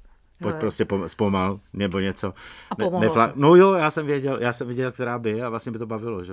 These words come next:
Speaker 1: že, že prostě on, on dbá na to, abych se cítil pohodlně, eh, s jeho připomínkou.
Speaker 2: Eh, pokud vím, tak oba tvoji rodiče byli tělocvikáři.
Speaker 1: Mhm.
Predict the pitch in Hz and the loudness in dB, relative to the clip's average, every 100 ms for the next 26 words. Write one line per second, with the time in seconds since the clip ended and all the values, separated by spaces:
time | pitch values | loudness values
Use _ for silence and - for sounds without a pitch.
0 | 85 82 90 87 95 95 - 107 - 107 | -12 -12 -16 -16 -16 -16 -8 -8 -6 -6
1 | 104 113 107 117 110 101 110 113 107 - | -4 -4 -2 -2 -2 4 6 6 2 0
2 | 117 - - 110 110 - 113 113 98 113 | -4 -6 -12 -2 -2 0 -4 -4 -2 -4
3 | 104 107 104 104 104 110 - - - - | -2 -4 -2 -4 -4 -6 -8 -18 -20 -20
4 | - 95 92 107 104 - - 90 85 - | -14 -12 -6 -8 -8 -12 -10 -10 -12 -16
5 | - - - - 175 - 240 302 262 254 | -20 -20 -20 -10 -8 -2 0 2 0 2
6 | 269 - 202 226 226 233 208 202 214 220 | 0 0 0 2 4 2 4 0 0 -2
7 | 190 190 185 - 165 - 175 180 170 160 | 0 0 0 -2 -4 -4 -6 2 2 2
8 | 165 104 101 | -2 -4 -4